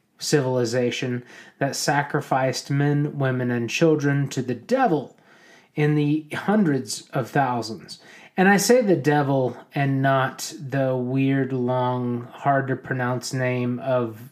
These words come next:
their Aztec god because, I mean, look, gang, if you are sacrificing people, uh, you are sacrificing them to the devil, whether it's Moloch, whether it's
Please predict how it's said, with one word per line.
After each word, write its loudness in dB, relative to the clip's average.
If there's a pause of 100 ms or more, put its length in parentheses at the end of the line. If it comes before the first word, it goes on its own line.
their -2
Aztec -6
god 2 (640)
because, 0 (320)
I -4
mean, -6
look, -2
gang, -4
if -2
you 4
are 6
sacrificing 0
people, -2 (840)
uh, 2
you 4
are 2
sacrificing -2
them -4 (200)
to 0
the 2
devil, 2
whether 2
it's -4
Moloch, 4
whether -2
it's -6